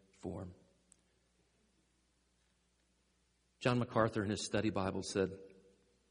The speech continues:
"God's sovereign grace and choice brought Israel into existence and sustains her. It wasn't because of her worthiness. Since she's God's creation, there should be comfort,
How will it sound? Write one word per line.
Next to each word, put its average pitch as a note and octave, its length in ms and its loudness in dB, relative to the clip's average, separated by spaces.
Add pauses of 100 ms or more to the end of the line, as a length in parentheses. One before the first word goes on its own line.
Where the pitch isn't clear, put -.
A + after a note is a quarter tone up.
(760)
"God's B2 400 0 (140)
sovereign A2 440 0
grace F#2+ 600 -4 (240)
and F#2+ 120 -4
choice F2+ 360 0
brought G2 280 -2
Israel A2 360 2
into G#2 200 0
existence F#2 760 -4
and F2+ 120 -6
sustains F2+ 520 -4
her. F2+ 240 -6 (800)
It C3 220 0
wasn't C#3 500 -2
because C#3 420 -2
of B2+ 100 -2
her A#2+ 120 0
worthiness. C3 840 0 (960)
Since - 320 4
she's C#3+ 280 2
God's D3 340 -4
creation, C3 720 0
there A2+ 100 0
should A2+ 160 -4
be A2 80 0
comfort, - 640 -6